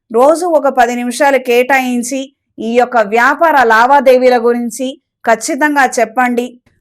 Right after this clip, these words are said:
ఒకవేళ డబ్బులు తీసుకొని వెళ్ళిపోయిన వాళ్ళైతే, "సరే ఉందమ్మా, లేదు మీ నాన్నగారే డబ్బులు తీసుకున్నారు మా దగ్గర" అని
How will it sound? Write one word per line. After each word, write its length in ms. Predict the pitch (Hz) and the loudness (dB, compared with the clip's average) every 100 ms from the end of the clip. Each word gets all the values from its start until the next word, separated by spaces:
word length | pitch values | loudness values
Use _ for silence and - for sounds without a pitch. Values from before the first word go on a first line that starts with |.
| - | -6
ఒకవేళ 420 | 196 240 262 302 | -4 0 2 2
డబ్బులు 360 | 269 240 254 311 | 2 2 0 -2
తీసుకొని 440 | 311 302 302 285 | -4 -6 -4 -2
వెళ్ళిపోయిన 420 | 247 247 262 277 | 0 0 0 0
వాళ్ళైతే, 640 | 269 254 247 240 254 269 - _ _ | 2 2 2 0 0 -2 -6 _ _
"సరే 320 | - 233 262 | -2 0 2
ఉందమ్మా, 540 | 277 262 240 233 226 233 _ _ - | 0 0 -2 0 -2 -2 _ _ -4
లేదు 340 | 220 254 277 | 2 2 2
మీ 240 | 269 233 | -2 -2
నాన్నగారే 540 | 254 269 285 285 294 285 | 0 2 2 2 2 4
డబ్బులు 320 | 247 220 269 | 2 2 -2
తీసుకున్నారు 600 | 262 254 - 269 254 247 | -2 -6 -6 -2 0 0
మా 180 | 240 226 | 0 0
దగ్గర" 320 | 226 220 247 | -2 0 2
అని 380 | 240 233 233 | 2 0 -4